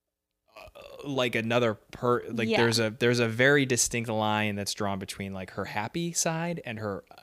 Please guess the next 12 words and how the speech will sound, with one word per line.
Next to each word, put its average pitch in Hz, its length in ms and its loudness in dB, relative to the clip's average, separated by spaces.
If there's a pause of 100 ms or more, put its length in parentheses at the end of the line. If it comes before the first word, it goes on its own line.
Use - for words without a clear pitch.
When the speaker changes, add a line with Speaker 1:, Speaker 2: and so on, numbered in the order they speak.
(320)
Speaker 1:
un-, 117 80 -2
Speaker 2:
Yeah, 113 140 -2 (140)
and 127 120 2
then 123 60 2
Speaker 1:
unhappy, 117 260 2
Speaker 2:
she 107 200 0
Speaker 1:
frustrated 95 420 -2
side. 95 400 -10
Speaker 2:
she 240 720 -4 (100)
was 208 320 -10
n-, 202 200 -6 (400)
like, - 440 -8